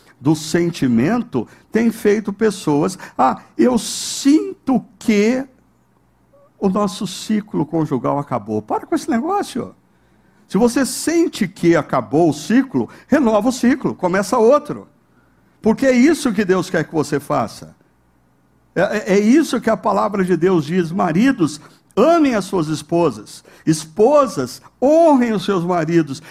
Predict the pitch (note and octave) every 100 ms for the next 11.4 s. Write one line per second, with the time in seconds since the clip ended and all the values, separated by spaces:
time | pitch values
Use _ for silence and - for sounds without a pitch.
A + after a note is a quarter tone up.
0 | - F3+ D4 C4 G#3+ G#3+ C#4+ D#4 D4 A#3+
1 | F#3 F#3 D3 D#3 C#3+ G2 - _ - _
2 | _ _ _ _ _ - A#3+ A3+ F#3+ -
3 | - _ _ _ _ _ _ _ _ _
4 | _ - A#3+ A3 G#3 E3+ A3+ F#3+ E3+ D#3+
5 | D#3 C#3 B2+ G#2 E3+ F#3 F3 - F2 _
6 | _ _ - _ _ _ - E3+ A3+ A3+
7 | A3 F#3 A3 A3 - G#3+ E3+ F3+ E3+ -
8 | F#3 F#3 G3 G#3 - - E3+ F#3 G3+ G#3+
9 | G#3+ G3 G3+ E3 D#3 C#3+ E3 D#3+ C#3 C#3+
10 | C#3 - E3 A#2+ B2 C3+ C3+ - C#3+ D3+
11 | - G#3+ C#3+